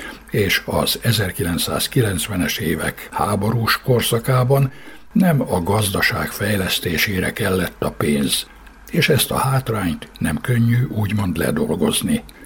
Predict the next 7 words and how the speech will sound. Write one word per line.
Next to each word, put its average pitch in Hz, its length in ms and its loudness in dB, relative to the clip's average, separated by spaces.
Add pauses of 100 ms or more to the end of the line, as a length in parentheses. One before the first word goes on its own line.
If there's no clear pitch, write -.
(340)
Tény 170 240 6
azonban, 117 560 2 (200)
hogy - 180 -2
az - 140 0
elmúlt 110 440 2
egy 120 180 4
évtizedben 113 920 0